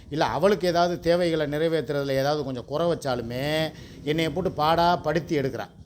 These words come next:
"நீ ஏன் அதை வாங்கல, இதை வாங்கல, ஏன் இவ்வளோ தான் வாங்கிட்டு வந்த, அவ்வளோ தான் வாங்கிட்டு வந்தேன்னு" சொல்லி ஆயிரம் குறை சொல்றா. ஆயிரம் நொண நொ-, அதுக்கு பேர் என்ன சொல்லுவாங்க? நொண நோட்டியம். ஆயிரம் நொண நோட்டியம் சொல்றா. அப்படி இருக்கிறவ நாளைக்கு எதுக்குமே உபயோகம் இல்லாம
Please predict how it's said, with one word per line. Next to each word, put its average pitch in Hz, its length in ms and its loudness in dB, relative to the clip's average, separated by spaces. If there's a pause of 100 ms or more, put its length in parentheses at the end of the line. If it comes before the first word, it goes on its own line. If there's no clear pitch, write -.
(240)
"நீ 139 160 -4
ஏன் 160 100 2
அதை 147 240 2
வாங்கல, 143 440 0
இதை 135 160 0
வாங்கல, 139 420 0
ஏன் 139 220 -2
இவ்வளோ 156 180 0
தான் 151 160 -2
வாங்கிட்டு 139 200 -4
வந்த, 127 220 -4
அவ்வளோ 139 240 -2
தான் 147 140 -4
வாங்கிட்டு 135 180 -4
வந்தேன்னு" 127 240 -8
சொல்லி 165 380 -2 (260)
ஆயிரம் 151 440 2
குறை 165 260 -2
சொல்றா. 123 220 -2 (300)
ஆயிரம் 143 400 -2
நொண 185 300 2
நொ-, 180 180 -2 (260)
அதுக்கு 135 260 -6
பேர் 170 120 2
என்ன 156 160 -2
சொல்லுவாங்க? 156 380 -4
நொண 214 240 2
நோட்டியம். 131 280 -4 (500)
ஆயிரம் 165 420 0
நொண 196 260 0
நோட்டியம் 165 360 0
சொல்றா. 127 300 -2 (460)
அப்படி 156 300 -4
இருக்கிறவ 170 720 2 (300)
நாளைக்கு 156 380 -2
எதுக்குமே 214 880 0
உபயோகம் 190 380 2
இல்லாம 180 500 2